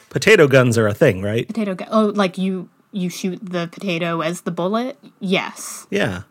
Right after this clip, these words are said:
Speaker 2: Yes?
Speaker 1: So I can, I can understand why potato farmers would be gun aligned.
Speaker 2: <laughs>
Speaker 1: There's a natural synergy there, I suppose.
Speaker 2: That's true.
Speaker 1: Why did he go to a potato farm?
Speaker 2: Um,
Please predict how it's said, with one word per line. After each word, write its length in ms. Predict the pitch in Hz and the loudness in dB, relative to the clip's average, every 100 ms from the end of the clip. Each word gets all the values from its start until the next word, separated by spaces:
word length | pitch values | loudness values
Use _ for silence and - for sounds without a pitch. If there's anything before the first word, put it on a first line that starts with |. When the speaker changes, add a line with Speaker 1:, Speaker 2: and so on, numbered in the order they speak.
| _ - | _ -8
Speaker 2:
Yes? 560 | 196 - 415 - - - | 0 0 0 -8 -18 -10
Speaker 1:
So 160 | - | 0
I 80 | 139 | 0
can, 300 | 131 127 127 | 0 -2 0
I 100 | 127 | -2
can 160 | - 139 | 0 0
understand 400 | 139 - 131 120 | 0 -2 0 0
why 100 | 110 | -2
potato 380 | 110 - 117 113 | -2 0 2 2
farmers 380 | 120 110 107 | 0 0 -2
would 120 | 110 104 | -2 -2
be 80 | 110 | -4
gun 200 | 110 101 | -4 -4
aligned. 320 | 85 87 92 107 262 330 302 - | -6 -10 -12 -10 -6 -6 -6 -10
Speaker 2:
<laughs> 520 | _ _ _ - - 139 | _ _ _ -20 -8 -2
Speaker 1:
There's 160 | 120 | -2
a 60 | 117 | 0
natural 320 | 117 107 107 | -2 -4 -6
synergy 420 | - 98 92 98 92 | -6 -10 -10 -12 -16
there, 180 | 90 95 | -18 -18
I 40 | |
suppose. 300 | - - 87 | -18 -16 -12
Speaker 2:
That's 220 | 185 - | -12 -12
true. 220 | - - - | -16 -12 -4
Speaker 1:
Why 140 | 123 | 0
did 80 | 165 | 0
he 80 | 190 | 0
go 120 | 196 | 2
to 60 | 208 | 2
a 60 | 220 | 2
potato 300 | 220 233 240 | 0 -2 -2
farm? 400 | - 254 254 226 | -2 -2 -2 -4
Speaker 2:
Um, 640 | 254 262 269 262 262 262 | -2 0 0 0 -2 -4